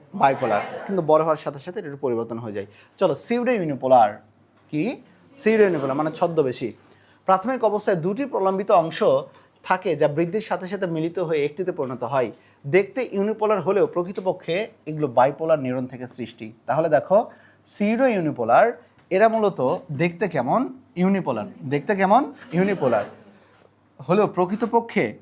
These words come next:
এরা কই থেকে সৃষ্টি? বাইপোলার থেকে সৃষ্টি। কই থেকে সৃষ্টি? চলো, উদাহরণ কি? মনে রাখবা গ্যাংলিয়া। উদাহরণ কি? গ্যাংলিয়া। স্পাইনাল গ্যাংলিয়া, করোটিক স্নায়ুর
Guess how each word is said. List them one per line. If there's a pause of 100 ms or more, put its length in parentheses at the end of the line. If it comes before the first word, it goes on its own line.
এরা (160)
কই
থেকে
সৃষ্টি? (260)
বাইপোলার
থেকে
সৃষ্টি। (140)
কই
থেকে
সৃষ্টি? (680)
চলো,
উদাহরণ
কি? (160)
মনে
রাখবা
গ্যাংলিয়া। (260)
উদাহরণ
কি? (260)
গ্যাংলিয়া। (420)
স্পাইনাল
গ্যাংলিয়া, (160)
করোটিক
স্নায়ুর